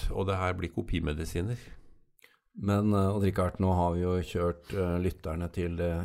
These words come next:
Speaker 2: ytterste av pessimisme. Nå sitter de
Speaker 1: Ja,
Speaker 2: jo
Speaker 1: nå
Speaker 2: bare
Speaker 1: gråter de
Speaker 2: nå
Speaker 1: her.
Speaker 2: gråter de her, men,
Speaker 1: <laughs>
Speaker 2: men det er klart, vi ville ikke ha hatt denne innledningen hvis ikke vi også hadde løsning på utfordringen.
Speaker 1: Nei, det er, det letes jo, det er jo klart at dette er jo blitt et, et, eh,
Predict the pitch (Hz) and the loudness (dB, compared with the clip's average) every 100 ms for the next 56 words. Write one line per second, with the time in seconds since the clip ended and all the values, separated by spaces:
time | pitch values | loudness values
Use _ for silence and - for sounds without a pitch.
0 | - 98 - 82 - 87 85 87 - 90 | -2 -4 -4 -8 -4 -2 0 -2 -2 -4
1 | 78 - - 95 92 90 78 - 90 98 | -4 -6 -6 -4 -4 -4 -6 -4 0 0
2 | 98 87 87 73 76 95 101 101 101 90 | 2 2 2 0 0 2 4 4 4 4
3 | - 135 127 127 131 131 127 127 113 - | 4 8 10 10 10 8 6 2 -6 -8
4 | - - 107 117 113 104 113 110 101 98 | -6 0 4 6 8 6 6 4 4 6
5 | 113 117 - 101 98 101 101 95 90 90 | 6 6 4 4 6 4 4 2 2 2
6 | 92 95 98 95 101 98 90 95 90 - | 2 2 2 0 0 -2 -2 -2 0 0
7 | 90 95 87 85 87 90 92 87 82 - | 2 2 2 0 2 2 2 0 -2 -2
8 | 95 98 101 101 104 98 101 - 110 107 | -2 0 0 0 -2 -2 -4 -4 -2 -2
9 | 151 120 - - - - - - - 73 | -2 -4 -10 -20 -20 -20 -20 -20 -10 -8
10 | 82 101 107 104 104 104 101 - - - | -8 -6 -2 0 2 0 -4 -6 -6 -6
11 | 107 107 104 107 - - 113 113 98 - | -8 -10 -12 -16 -18 2 4 6 4 0
12 | - 104 107 87 85 82 73 87 - 85 | -2 0 2 2 0 0 -2 -2 -2 -2
13 | - 80 76 73 - 82 - - 82 _ | 0 -2 -2 -4 -4 -6 -8 -8 -8 _
14 | - 82 80 80 80 82 | -4 -2 0 0 0 -2